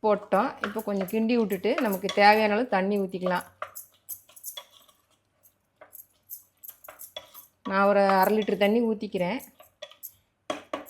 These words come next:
இப்போ வந்து இதை நம்ம விசில் போ-, ம், குக்கர் மூடி போட்டு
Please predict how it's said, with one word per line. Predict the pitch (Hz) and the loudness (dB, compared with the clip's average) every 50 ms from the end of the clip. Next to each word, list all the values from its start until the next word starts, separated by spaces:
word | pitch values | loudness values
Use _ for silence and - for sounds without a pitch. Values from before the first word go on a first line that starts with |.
| - - - - - - - - _ _ _ _ _ - 190 | -14 -14 -14 -12 -14 -16 -16 -16 _ _ _ _ _ -18 -14
இப்போ | 185 - 190 185 185 | -2 0 0 2 2
வந்து | 185 190 214 294 453 - - _ _ - | 0 0 -2 -4 -4 -6 -10 _ _ -12
இதை | 185 185 190 190 | -4 -2 -2 0
நம்ம | 185 185 185 180 190 | 0 -2 -2 -2 -2
விசில் | 185 - - 269 254 254 254 | -2 -2 -2 -2 -2 -2 -2
போ-, | 208 196 185 180 175 170 - - - - 185 | -2 0 0 0 -2 -4 -6 -10 -14 -12 -10
ம், | 175 175 175 170 170 - | -8 -8 -8 -10 -8 -8
குக்கர் | 214 208 214 - 262 240 233 226 | -8 -6 4 4 6 6 6 4
மூடி | 233 247 233 226 202 196 | 2 2 0 -2 -4 -4
போட்டு | 190 185 180 - 220 | -4 -4 -2 -2 -4